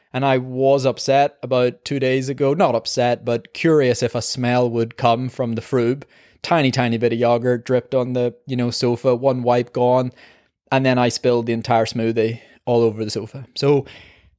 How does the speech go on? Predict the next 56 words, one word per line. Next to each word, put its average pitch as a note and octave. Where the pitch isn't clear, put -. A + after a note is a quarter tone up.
I'm D#3+
now F3+
sitting D3+
on C3+
the B2+
sofa C3+
with A#2+
one D#3
of C#3
the C3
cushions B2
is A#2
gone A#2+
because A#2+
it A#2+
has A#2
been A#2+
absolutely B2
demoralized B2
by B2
smoothie. D3+
But D3+
good E3
thing C3
the A#2+
cushion B2
cover A#2
can A#2
come A#2+
off A3
and E3
go C#3
in B2
the A2+
wash. -
But G3
isn't C#3+
that E3+
quite E3+
ironic? E3+
I C#3+
joked D3+
about C#3+
the C#3
kids D#3
gonna D3+
make D3
a D3
big C#3
mess, D3+
and C3+
the B2+
kids C#3
have B2
gone, D3+
and B2+